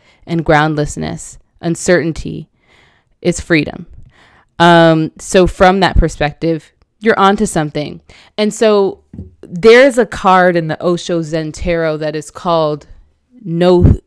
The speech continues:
No Thingness. And it's literally just pitch black. Like, the card is just black. Um, and it's really important to remember, especially as we're making our way towards Cancer season, that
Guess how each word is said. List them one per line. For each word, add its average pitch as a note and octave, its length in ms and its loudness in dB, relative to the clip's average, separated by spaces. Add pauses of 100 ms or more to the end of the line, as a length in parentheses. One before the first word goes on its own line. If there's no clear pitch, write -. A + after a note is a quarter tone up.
(220)
No E3+ 600 -4
Thingness. E3+ 840 -4 (420)
And E3 120 -8
it's D#3 160 -8
literally E3 800 0 (300)
just - 340 -20 (720)
pitch - 240 -10
black. - 400 -12
Like, - 320 -14
the C#3+ 80 -8
card D#3 320 -4
is D3+ 100 -14
just - 200 -18
black. D3+ 320 -14 (440)
Um, E3 540 4 (160)
and G3 160 2
it's F#3 140 0
really A#3+ 320 2
important F#3 580 2
to F3+ 160 -4
remember, D#3 460 -2
especially F3 460 -4
as E3 140 -4
we're E3 140 -4
making D#3 380 -10
our D3 140 -8
way D3+ 260 -6
towards E3+ 500 -6
Cancer E3+ 400 -6
season, D3+ 640 -10 (360)
that E3 640 -2